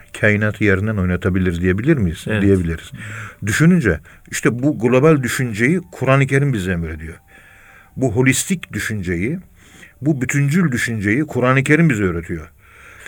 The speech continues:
Speaker 1: Efendim, ticarette bir olay meydana geliyor. Bir işte fiyatlar yükseliyor, alçalıyor. Siyasete etkiliyor mu?
Speaker 2: Tabii.
Speaker 1: Etkiliyor.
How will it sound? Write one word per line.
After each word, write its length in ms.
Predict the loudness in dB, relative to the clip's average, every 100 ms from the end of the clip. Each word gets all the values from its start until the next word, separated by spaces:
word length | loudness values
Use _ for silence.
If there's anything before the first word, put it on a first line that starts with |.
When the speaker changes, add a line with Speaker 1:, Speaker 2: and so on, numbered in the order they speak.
| -6
Speaker 1:
Efendim, 320 | 0 2 2 -4 -16 -20 -20 _ _ -4
ticarette 680 | 2 4 4 2 -2 -4 -2
bir 60 |
olay 300 | 0 2 2
meydana 380 | 2 0 -2 -4
geliyor. 400 | -2 -2 -2 -4 -8 _ _ _ -6
Bir 240 | -4 -4 -10
işte 260 | -8 -4
fiyatlar 400 | -2 0 0 0
yükseliyor, 380 | -4 -2 0 2
alçalıyor. 340 | 0 -2 -4 -6 -12
Siyasete 500 | -8 0 0 0 2
etkiliyor 400 | 4 4 2 2
mu? 120 | 2 -2 -8 -20 -20
Speaker 2:
Tabii. 240 | -14 -6 -2
Speaker 1:
Etkiliyor. 440 | -2 0 2 2